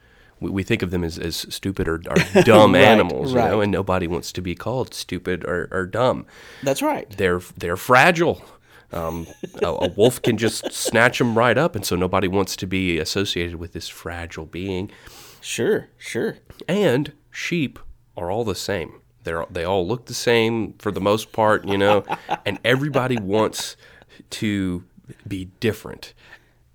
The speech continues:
Speaker 1: And this is so true. What's funny about this is that we're humans, so we all do stupid and dumb things.
Speaker 2: Uh, for sure.
Speaker 1: We sometimes ignore the fragility of life, even though
Speaker 2: Right.
Speaker 1: it's true.
Speaker 2: Right.
Speaker 1: And whether we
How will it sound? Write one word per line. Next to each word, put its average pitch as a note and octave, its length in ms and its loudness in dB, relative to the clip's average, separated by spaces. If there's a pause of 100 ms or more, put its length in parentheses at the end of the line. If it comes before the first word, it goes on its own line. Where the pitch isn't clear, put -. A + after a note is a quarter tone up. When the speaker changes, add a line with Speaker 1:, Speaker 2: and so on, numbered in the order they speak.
(100)
Speaker 1:
And G#2 160 -2
this G2 180 -6
is F2+ 100 -10
so F2+ 180 -6
true. G#2+ 300 -4
What's F#2 220 -4
funny A#2+ 400 -2
about F2 300 -6
this - 280 -10
is F2+ 140 -10
that D2+ 160 -8
we're E2+ 160 -4
humans, - 480 -4
so - 180 -8
we E2+ 160 -8
all F2+ 140 -4
do A#2 200 -4
stupid F#2+ 460 -6
and G#2+ 100 -2
dumb G2 200 -2
things. D2+ 640 -6
Speaker 2:
Uh, G#2 160 -4
for G#2+ 160 -10
sure. G#2+ 320 -2 (240)
Speaker 1:
We F#2+ 540 -2
sometimes G#2 600 0
ignore F#2+ 460 4
the E2+ 560 -6
fragility G2 760 -2
of G#2 220 -2
life, F2+ 540 -2 (260)
even F2+ 280 -2
though F2 120 4
Speaker 2:
Right. F2 80 2
Speaker 1:
it's - 160 -4
true. G#2+ 600 0 (100)
Speaker 2:
Right. G#2+ 360 -2 (680)
Speaker 1:
And A2+ 260 6
whether G2 200 2
we F2 200 -4